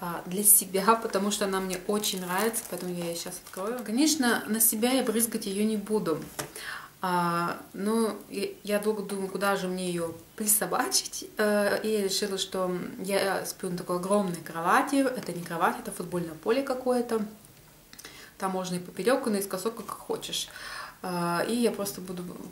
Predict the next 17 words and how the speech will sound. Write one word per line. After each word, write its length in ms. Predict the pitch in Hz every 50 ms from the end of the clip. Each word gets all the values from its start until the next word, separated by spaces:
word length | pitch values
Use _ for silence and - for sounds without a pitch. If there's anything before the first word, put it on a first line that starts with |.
| -
брызгать 320 | - 196 190 190 180 170 175
вторую 400 | - - - 190 185 190 185 180
половину 800 | 180 - 185 175 175 175 180 202 214 220 220 208 202 190 175 175 - - 254 254 - 262 254 254 247 247 240 233 - - - - -
этими 300 | 180 180 - 190 180 180
духами. 360 | 175 175 160 - 214 220 220 208 208 - - 180 185 - - - - -
Я 300 | 226 208 190 190 196 196
пока, 400 | 202 208 202 202 196 190 185 185 175 180 180 180 - - - - - 190 - - - - -
очень 260 | 214 208 - 208 185
приятный 320 | - 202 190 185 190 190
запах, 300 | 185 220 240 247 - - - - -
я 100 | 196 190
буду 220 | 185 185 170 180 180
наслаждаться, 880 | 180 185 185 180 180 175 - - 202 185 175 185 180 175 170 - 175 175
что, 340 | - - - 180 175 - -
м, 240 | 196 190 202 208 185 175 170 156 147 147 147 - - - - - - - - - - - - - - - - - - - -
пахнет 380 | 202 202 208 196 185 175 180 180
он. 160 | 180 175